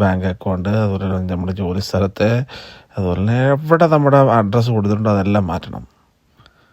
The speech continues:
മാറ്റിയില്ലെങ്കിൽ ലെറ്ററുകളെല്ലാം പഴയ വീട്ടിൽ പോകും. ചെ-, നമ്മുടെ ഈ റൗണ്ടിൻ്റെ തൊട്ടപ്പുറത്താണ് നമ്മുടെ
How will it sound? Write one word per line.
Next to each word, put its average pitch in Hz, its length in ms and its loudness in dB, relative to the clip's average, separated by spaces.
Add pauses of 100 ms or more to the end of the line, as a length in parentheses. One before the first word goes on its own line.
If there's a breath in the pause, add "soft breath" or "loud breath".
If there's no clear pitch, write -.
(380 soft breath)
മാറ്റിയില്ലെങ്കിൽ 120 640 2
ലെറ്ററുകളെല്ലാം 120 600 2
പഴയ 107 240 6
വീട്ടിൽ 104 280 2
പോകും. 107 260 0
ചെ-, - 120 -4 (540)
നമ്മുടെ 107 260 4 (100)
ഈ 113 40 2 (120)
റൗണ്ടിൻ്റെ 104 420 2
തൊട്ടപ്പുറത്താണ് 90 680 0
നമ്മുടെ 90 220 -2